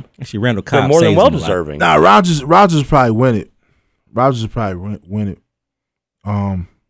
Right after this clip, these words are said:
Speaker 1: just because, and plus that, you know, that, uh, what's that thing? Is what, what's, what's wrong with him? His calf, his big toe or something?
Speaker 3: <laughs>
Speaker 1: That'll help him out too.
Speaker 3: Pinky toe is fractured. I don't know. He's, he's
Speaker 1: He's
Speaker 3: got
Speaker 1: got
Speaker 3: a
Speaker 1: the
Speaker 3: calf
Speaker 1: numbers.
Speaker 3: issue, yeah.
Speaker 1: But I mean, you, you say the Murray,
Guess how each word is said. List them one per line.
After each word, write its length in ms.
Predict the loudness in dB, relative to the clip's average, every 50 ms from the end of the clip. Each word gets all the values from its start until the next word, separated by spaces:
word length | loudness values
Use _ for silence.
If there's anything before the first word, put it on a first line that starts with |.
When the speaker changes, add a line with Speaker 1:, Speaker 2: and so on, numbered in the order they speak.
| _ _ _ -10
Speaker 1:
just 140 | -10 -10 -8
because, 280 | -10 -8 -4 -4 -2 -2 -4
and 100 | -6 -4
plus 260 | -4 -4 -4 -4 -4
that, 200 | -6 -8 -8 -8
you 80 | -10 -10
know, 280 | -8 -8 -10 -10 -14 _ _ _ _ _ _ _ _ _ _ -8
that, 180 | -8 -6 -6
uh, 200 | -6 -6 -6 -6
what's 160 | -8 -8 -6 -6
that 160 | -8 -8 -4
thing? 300 | -4 -4 -4 -4 -6 -10 -10
Is 320 | -10 -10 -10 -12 -16 _ _ -8
what, 220 | -6 -4 -4 -4
what's, 220 | -4 -4 -4 -4 -4
what's 180 | -6 -6 -4
wrong 160 | -2 -2 -2 -2
with 100 | -2 -4
him? 60 | -6
His 80 | -8 -10
calf, 440 | -6 -4 -2 -2 -2 -4 -8 -12 -16
his 240 | -20 -20 -20 _ _ _ _ _ _ _ _ _ _ -2
big 160 | -2 -2 -2
toe 180 | -2 -2 -2 -2
or 80 | -2
something? 280 | -6 -8 -10 -12 -12 -18 _ _ -12
Speaker 3:
<laughs> 920 | -12 -10 -10 -12 -12 -16 -20 -20 _ _ _ _ -14 -14 -12 -12 -10 -2
Speaker 1:
That'll 200 | 0 2 2 2
help 200 | 2 2 0 0
him 140 | -2 -4 -4
out 180 | -4 -6 -8 -8
too. 220 | -8 -8 -8 -8 _ _ _ _ _ -10
Speaker 3:
Pinky 300 | -6 -6 -6 -6 -8 -12
toe 240 | -10 -6 -6 -4 -4
is 100 | -6 -10
fractured. 440 | -6 -4 -4 -4 -4 -6 -8 -6 -6
I 60 | -6
don't 100 | -6 -6
know. 140 | -10 -8 -8 -8 -8
He's, 280 | -8 -10 -10 -12 -18 _ _ -20 -20 -12 -6
he's 120 | -4 -2 0
Speaker 1:
He's 60 | 2
Speaker 3:
got 60 | 2
Speaker 1:
got 100 | 2 2
Speaker 3:
a 40 | 0
Speaker 1:
the 60 | 0
Speaker 3:
calf 120 | 0 0 0
Speaker 1:
numbers. 280 | 0 -2 -4 -6 -10
Speaker 3:
issue, 120 | -14 -18 -18
yeah. 120 | -20 -20 -20 _ _ -6
Speaker 1:
But 140 | -2 2 2
I 100 | 4 4
mean, 220 | 4 4 2 2
you, 60 | 0 -2 -2
you 140 | -2 -2 -2
say 360 | 0 2 4 4 4 2 0
the 200 | -4 -8 -4 -2 2
Murray, 480 | 2 4 4 4 4 2 2 -2 -4